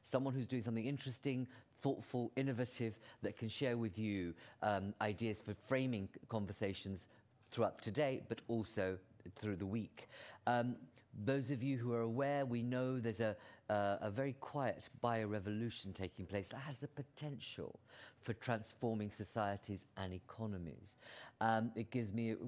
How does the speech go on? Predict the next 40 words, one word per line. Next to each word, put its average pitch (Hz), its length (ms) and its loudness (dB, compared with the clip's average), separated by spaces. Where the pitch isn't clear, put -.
great 131 440 0
pleasure 92 260 -2
to 101 200 -4
invite 95 340 0
Ma-, 98 160 -2
Matthias 104 480 -2
Evers, 95 260 -2
who 113 120 0
is 95 100 -2
fro-, 104 200 0
a 107 120 -2
senior 131 260 0
partner 104 320 0
at 90 80 -4
McKinsey, 95 540 -2
to 135 140 -2
share - 360 0
some 180 220 0
of 151 80 -2
the 147 80 -2
thinking 147 440 -2
and 127 120 2
work - 380 2
they 117 180 4
have 113 160 0
been 113 220 2
doing, 98 400 0
um, 101 360 4
in, 113 340 2
um, 107 320 4
this 107 300 -2
area 104 540 2
and 110 160 0
to - 80 -8
set 151 320 -2
out 135 160 0
what 110 160 -4
the 117 80 -6
potential 123 880 -4
is, 67 340 -6